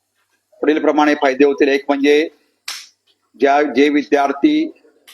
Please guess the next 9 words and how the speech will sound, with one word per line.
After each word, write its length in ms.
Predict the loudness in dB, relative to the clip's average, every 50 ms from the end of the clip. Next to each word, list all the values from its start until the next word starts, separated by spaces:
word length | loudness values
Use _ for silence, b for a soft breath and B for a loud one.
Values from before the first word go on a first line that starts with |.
| _ _ -20 -20 -20 _ _ _ _ _ _ _ _ _ _ _ -2
प्रोफेशनल 680 | -2 0 0 0 -2 -2 -2 0 0 0 2 2 0 -2
कोर्ससाठी, 640 | 0 0 2 2 2 0 0 -2 -2 0 0 -2
म्हणजे 160 | 0 0 0 2
व्यावसायिक 480 | 2 2 2 2 0 -2 -2 -2 -4 -2
कोर्ससाठी 540 | 0 0 0 0 0 0 -2 0 0 0 0 2
जे 120 | 0 0
प्रवेश 340 | 0 0 0 -2 -2 -2 -2
परीक्षा 360 | -2 -4 -4 -2 -2 -2 -2
असतात, 360 | -2 -2 -2 -2 0 0 -2